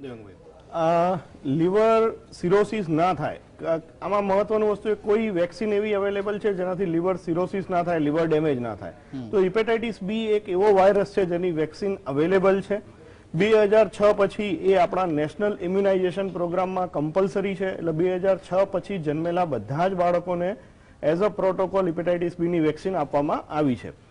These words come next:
Speaker 1: પણ આપણે જે બે હજાર છ પહેલા બધા જન્મેલા છીએ, એમને
Speaker 2: હમ.
Speaker 1: કોઈ હિપેટાઇટિસ બીની વેક્સિન આપી નથી.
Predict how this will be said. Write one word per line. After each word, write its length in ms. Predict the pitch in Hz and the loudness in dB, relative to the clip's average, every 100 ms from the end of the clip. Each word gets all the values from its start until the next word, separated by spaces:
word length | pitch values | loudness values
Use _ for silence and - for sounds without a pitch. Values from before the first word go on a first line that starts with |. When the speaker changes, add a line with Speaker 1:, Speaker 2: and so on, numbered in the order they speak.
| - - - | -20 -14 -4
Speaker 1:
પણ 180 | 233 233 | -2 -2
આપણે 400 | 165 185 220 127 | -4 0 2 0
જે 260 | 117 175 208 | 0 0 0
બે 220 | 196 202 | 2 2
હજાર 200 | 208 214 | 2 0
છ 220 | - 196 190 | 2 0 2
પહેલા 220 | 190 190 | 2 2
બધા 220 | 175 185 | 2 2
જન્મેલા 460 | 156 156 156 143 110 | 2 0 2 0 0
છીએ, 260 | 107 - - | -4 -8 -8
એમને 280 | 165 214 | -4 0
Speaker 2:
હમ. 80 | 220 | 0
Speaker 1:
કોઈ 180 | 196 202 | 0 0
હિપેટાઇટિસ 580 | 175 185 190 185 202 165 | 0 0 -2 -2 -6 -4
બીની 240 | 175 185 | -2 -2
વેક્સિન 400 | 175 160 - 165 | -2 -2 -4 -2
આપી 420 | 143 160 254 254 175 | -2 -2 -4 -6 -6
નથી. 380 | 135 160 120 | -2 -2 -4